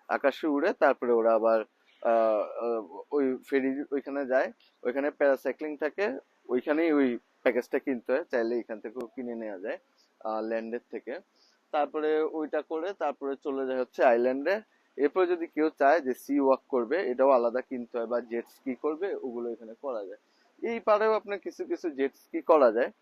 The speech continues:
ওইখানে বানানো আছে, কিন্তু আপনার আইল্যান্ডে আপনার ইয়ে বেশি, অ্যাক্টিভিটিস বেশি। তো এবং সত্যি বলতে, একদিনের ট্রিপ হলে, ধরেন আপনি পাতায়াতে একদিন আছেন,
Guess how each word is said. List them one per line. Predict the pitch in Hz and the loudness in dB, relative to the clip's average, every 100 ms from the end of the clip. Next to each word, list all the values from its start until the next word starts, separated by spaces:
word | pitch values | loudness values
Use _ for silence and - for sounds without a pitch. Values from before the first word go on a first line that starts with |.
| _ _ - | _ _ -8
ওইখানে | 135 156 160 | -6 -4 -2
বানানো | 143 143 143 | -2 -2 -6
আছে, | 151 240 | -8 -10
কিন্তু | 233 202 | -12 -8
আপনার | 175 180 | -8 -2
আইল্যান্ডে | 143 143 151 151 147 156 151 | 2 4 4 0 4 6 6
আপনার | 131 127 127 110 | 4 2 0 0
ইয়ে | 113 117 | -2 -2
বেশি, | 101 95 - 87 - | -2 -8 -12 -16 -10
অ্যাক্টিভিটিস | 131 - 113 113 123 | -10 -8 -10 -8 -8
বেশি। | 101 92 107 - | -10 -12 -14 -8
তো | |
এবং | 120 147 170 | -6 -6 -10
সত্যি | 160 - 190 | -12 -10 -8
বলতে, | 175 175 214 247 _ _ _ _ | -8 -8 -10 -12 _ _ _ _
একদিনের | 175 175 165 202 226 - | 4 4 2 -2 -2 0
ট্রিপ | 170 143 | -2 -2
হলে, | 131 113 | -2 0
ধরেন | 131 147 | 0 0
আপনি | 147 147 | -2 2
পাতায়াতে | 147 151 139 143 | 2 2 2 0
একদিন | 131 120 113 | 0 -4 -6
আছেন, | 104 - | -8 -12